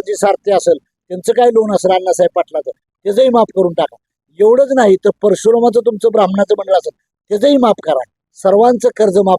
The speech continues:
करून टाका. आम्हाला समतावादी बनायचं आहे, आम्हाला धर्मवादी बनायचं नाही.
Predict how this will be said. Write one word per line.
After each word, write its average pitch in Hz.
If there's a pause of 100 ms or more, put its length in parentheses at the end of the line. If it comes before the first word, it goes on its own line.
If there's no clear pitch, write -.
करून 175
टाका. 175 (340)
आम्हाला 185
समतावादी 202
बनायचं 160
आहे, 135 (340)
आम्हाला 170
धर्मवादी 180
बनायचं 151
नाही. 131